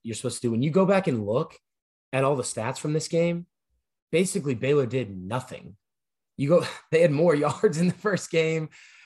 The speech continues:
They only rushed Abram Smith, their leading rusher, seventeen carries for seventy yards, I believe. I think that's only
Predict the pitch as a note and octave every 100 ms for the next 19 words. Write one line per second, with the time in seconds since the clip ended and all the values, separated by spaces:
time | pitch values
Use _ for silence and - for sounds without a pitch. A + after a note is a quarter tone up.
0 | _ D3+ D#3 F3 C#3+ C3+ D3+ - - _
1 | _ _ _ _ _ D#3 E3+ C#3+ - E3
2 | E3 C#3+ C#3+ D3+ B2+ B2+ C#3 - A#2+ D3
3 | C#3+ A#2+ C3+ B2+ B2+ B2+ C3 C3 B2+ -
4 | _ - A#2+ - - C3+ C3+ C3 A#2 A#2+
5 | B2 C#3 C3 C#3 C3+ A#2+ C#3 B2+ B2 B2+
6 | B2 A2 G#2